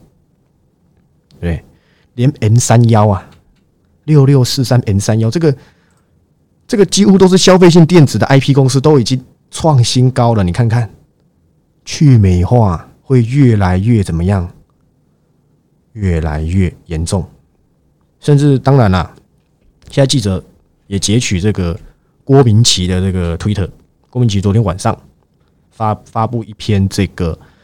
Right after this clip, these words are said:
他针对这个中国被禁止进口这些A I晶片的看法。他说反而要去留意什么？有没有短线受惠者？这很像当初华为，你知道吗？各位，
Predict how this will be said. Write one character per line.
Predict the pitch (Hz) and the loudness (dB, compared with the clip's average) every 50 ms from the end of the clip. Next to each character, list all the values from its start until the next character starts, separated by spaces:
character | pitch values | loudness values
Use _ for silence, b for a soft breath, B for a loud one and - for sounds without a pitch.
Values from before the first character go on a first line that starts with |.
| b b b b b b | b b b b b b
他 | - 117 | -6 -4
针 | - 123 110 117 117 | 0 0 0 0 0
对 | - 117 110 | 0 0 0
这 | 98 104 104 | 0 -2 -4
个 | - 95 92 90 87 90 85 - | -2 -2 -4 -4 -4 -6 -8 -6
中 | - - 123 | -4 -2 -2
国 | 110 107 | -2 0
被 | 90 113 107 | 0 0 0
禁 | 98 - 120 95 85 | 0 0 0 -2 -2
止 | - - - - _ _ _ _ _ _ _ _ _ _ _ _ | -4 -10 -16 -18 _ _ _ _ _ _ _ _ _ _ _ _
进 | - - 123 101 | -4 -2 -2 -2
口 | - 85 80 | -2 -4 -4
这 | - 107 | -2 -2
些 | 101 98 98 98 98 - | -2 0 -2 -2 -2 -2
A | 110 101 | 0 0
I | 101 95 | 0 0
晶 | 95 95 92 | 0 -2 0
片 | 95 92 | 0 -2
的 | 82 | -2
看 | - 95 95 95 | -2 -4 -4 -4
法。 | - - - - _ _ _ _ _ _ _ _ _ _ _ _ _ _ _ _ _ _ _ _ _ _ _ _ _ _ _ _ _ _ | -6 -10 -18 -20 _ _ _ _ _ _ _ _ _ _ _ _ _ _ _ _ _ _ _ _ _ _ _ _ _ _ _ _ _ _
他 | - 139 | -2 2
说 | 139 151 | 2 2
反 | - - 98 | 2 2 2
而 | 104 120 | 4 4
要 | 135 139 | 4 4
去 | - 147 | 2 2
留 | 123 107 101 117 | 2 2 2 2
意 | 113 | 0
什 | 87 80 | 0 -2
么？ | 76 - - _ _ _ _ | -6 -8 -12 _ _ _ _
有 | - 101 95 | -4 -2 0
没 | 98 117 | 2 4
有 | 147 135 | 4 4
短 | 123 - 120 101 90 90 | 2 2 0 0 0 0
线 | - - 139 110 | 2 2 2 2
受 | - - 120 98 | 2 0 -2 0
惠 | 98 101 85 | 0 -2 -4
者？ | - 65 - _ _ _ _ _ _ _ _ _ _ _ _ _ _ _ _ _ - | -4 -10 -14 _ _ _ _ _ _ _ _ _ _ _ _ _ _ _ _ _ -2
这 | - 196 | 0 2
很 | 165 120 | 4 4
像 | 135 147 | 4 4
当 | 139 139 143 | 4 2 2
初 | 131 143 139 | 4 2 2
华 | - 95 92 101 | 2 0 -2 0
为， | 95 92 92 | 0 0 -2
你 | 85 80 | -2 -2
知 | 85 | -2
道 | 87 87 | -2 -2
吗？ | 85 82 | -4 -4
各 | 82 90 82 | -4 -4 -4
位， | 80 78 87 | -6 -6 -8